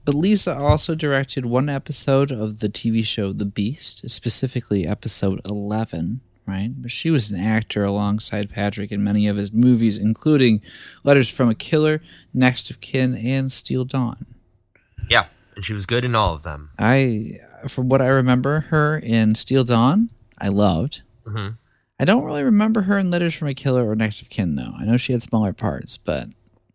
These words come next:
Speaker 2: I don't remember either, dude.
Speaker 1: Now, Patrick is going to be, uh, top billed as Travis McPherson in this movie, right?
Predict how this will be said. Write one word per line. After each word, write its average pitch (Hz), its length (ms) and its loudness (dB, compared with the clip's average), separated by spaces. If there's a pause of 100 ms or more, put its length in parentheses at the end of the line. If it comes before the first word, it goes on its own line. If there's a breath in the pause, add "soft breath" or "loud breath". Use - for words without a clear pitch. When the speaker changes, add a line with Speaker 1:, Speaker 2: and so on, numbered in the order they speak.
(180)
Speaker 2:
I 135 40 -8
don't 151 100 -8
remember 85 580 -8
either, 87 380 -10
dude. 78 300 -16 (960 loud breath)
Speaker 1:
Now, 135 120 8
Patrick 180 500 0
is 160 500 4
going 123 440 4
to - 120 -8 (120)
be, 113 500 2 (100)
uh, 107 440 -2
top 131 340 0
billed 110 500 -2
as 113 300 -2
Travis 135 600 0
McPherson 123 840 -2
in 98 140 0
this 110 240 -6
movie, 90 380 -6
right? 110 340 -4